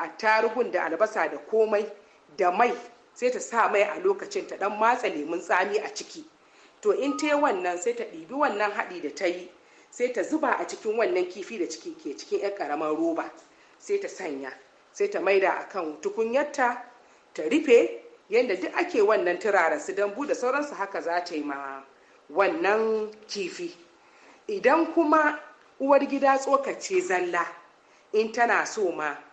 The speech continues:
to sai ta nemi leda, irin wannan leda yadda ake kulla alala a leda, haka za ta yi ma wannan kifi. Shi ma ta zuba shi a cikin leda, saboda ai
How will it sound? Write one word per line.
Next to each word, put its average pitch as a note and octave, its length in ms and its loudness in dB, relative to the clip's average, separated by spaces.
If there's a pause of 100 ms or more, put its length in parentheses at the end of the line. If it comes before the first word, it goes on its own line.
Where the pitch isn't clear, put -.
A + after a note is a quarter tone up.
(240)
to F3+ 120 -4
sai A#3 220 -2
ta A#3 120 -4
nemi E3+ 320 0
leda, G3+ 340 8 (560)
irin G#3 240 2
wannan G3 300 0
leda G#3 240 2
yadda F#3 280 2
ake E3+ 300 -4
kulla G3 280 -2
alala D#3 340 0
a E3+ 60 -4
leda, F3 340 2 (520)
haka G#3+ 220 -2
za F#3+ 220 2
ta - 80 -2
yi D#3+ 60 0
ma D#3 100 -4
wannan E3 360 -2
kifi. E3+ 380 -16 (360)
Shi G#3 240 -4
ma G#3 160 2
ta G3+ 100 -6
zuba G3+ 320 0
shi - 100 -6
a E3 100 -4
cikin G3+ 240 -10
leda, G#3 220 2
saboda G3 380 -2
ai G#3+ 480 -2